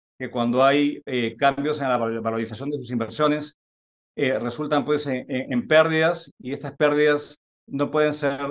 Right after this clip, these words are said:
eh, enf-, ser enfrentadas, y esto genera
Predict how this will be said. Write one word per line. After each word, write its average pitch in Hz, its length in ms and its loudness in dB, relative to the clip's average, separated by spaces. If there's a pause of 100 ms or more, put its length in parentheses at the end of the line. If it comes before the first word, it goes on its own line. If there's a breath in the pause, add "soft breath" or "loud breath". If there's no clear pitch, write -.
(100)
eh, 117 380 -4
enf-, 113 240 -8
ser 143 220 -4
enfrentadas, 147 880 2
y 135 160 -2
esto 143 520 -2
genera 139 520 0